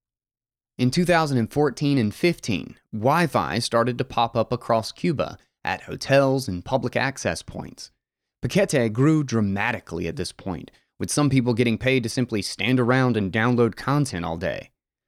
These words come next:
In two thousand seventeen and eighteen, data was introduced to mobile phones. Internet access has increased dramatically in recent years, but is still censored and slow and surveilled.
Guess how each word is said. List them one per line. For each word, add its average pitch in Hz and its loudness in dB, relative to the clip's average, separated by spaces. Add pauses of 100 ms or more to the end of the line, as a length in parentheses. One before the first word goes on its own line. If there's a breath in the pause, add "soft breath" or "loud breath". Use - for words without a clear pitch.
(260)
In 101 -2
two 139 2
thousand 123 2
seventeen 120 2
and 107 2
eighteen, 101 -2 (220)
data 135 4
was 117 0
introduced 120 0
to 107 -4
mobile 107 2
phones. 147 -2 (380)
Internet 135 4
access 110 -2
has 113 0
increased 117 -2
dramatically 101 0
in 95 0
recent 107 -2
years, 113 0 (320 soft breath)
but 113 2
is 107 -2
still 110 2
censored 139 -2
and 92 -6
slow 117 2 (100)
and 104 -4
surveilled. 85 -4